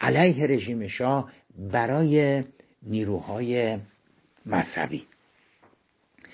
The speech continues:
طبیعی هستش که اون وقت اون جریانه که حالا با، با، با نه-، با،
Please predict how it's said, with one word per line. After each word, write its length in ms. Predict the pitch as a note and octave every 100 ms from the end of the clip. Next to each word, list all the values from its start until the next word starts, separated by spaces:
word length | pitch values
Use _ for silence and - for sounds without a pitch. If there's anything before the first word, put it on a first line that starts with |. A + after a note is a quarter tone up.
| - - - - _ _ _ _ _ _ - - - - - -
طبیعی 340 | - A#2 D3
هستش 400 | F3+ D#3+ - C#3
که 80 | -
اون 120 | B2+
وقت 180 | C#3 C#3 -
اون 140 | F3
جریانه 920 | E3+ C3 B2 A#2+ A#2 C3 C#3+ C3 B2+ -
که 140 | - A2+
حالا 260 | G2+ A2+
با، 400 | G#2+ A2+ G#2+ G2 - _ - -
با، 360 | F2 G2+ G2 F2+ - _ _ _ _ - G2 D2+ F2 - F2
با 100 | G2
نه-، 320 | G2 F#2 - - G2+ E2+
با، 360 | F#2+ F#2 -